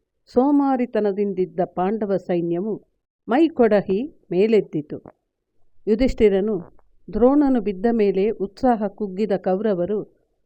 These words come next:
ನಮ್ಮನ್ನು ಗೆಲ್ಲುವ ಆಸೆಯನ್ನು ತೊರೆದಿರುವರೋ ಎಂಬಂತಿತ್ತು. ಈಗ ಯಾರು ಅವರನ್ನು ಹುರಿದುಂಬಿಸಿ ಕರೆತರುವವರು?"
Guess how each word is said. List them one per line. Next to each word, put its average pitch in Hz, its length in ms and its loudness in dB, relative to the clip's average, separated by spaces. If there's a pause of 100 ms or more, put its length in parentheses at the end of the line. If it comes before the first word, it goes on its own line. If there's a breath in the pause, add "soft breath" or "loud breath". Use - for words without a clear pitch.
(120)
ನಮ್ಮನ್ನು 247 460 2
ಗೆಲ್ಲುವ 214 460 0
ಆಸೆಯನ್ನು 196 800 0 (200)
ತೊರೆದಿರುವರೋ 226 760 0
ಎಂಬಂತಿತ್ತು. 196 1000 -4 (1900)
ಈಗ 240 220 2 (580)
ಯಾರು 269 400 4
ಅವರನ್ನು 220 480 0
ಹುರಿದುಂಬಿಸಿ 202 720 -2
ಕರೆತರುವವರು?" 175 960 -2